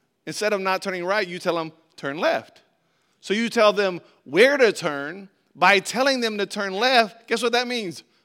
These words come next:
They're not turning right. Right? So, if the Holy Spirit is guiding us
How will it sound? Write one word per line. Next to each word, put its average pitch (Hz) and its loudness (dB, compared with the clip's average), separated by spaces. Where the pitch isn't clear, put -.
They're 233 -6
not 240 4
turning 240 -2
right. 220 0
Right? 254 4
So, 208 0
if 170 -6
the 214 4
Holy 269 4
Spirit 247 -2
is 202 2
guiding 175 0
us 110 -14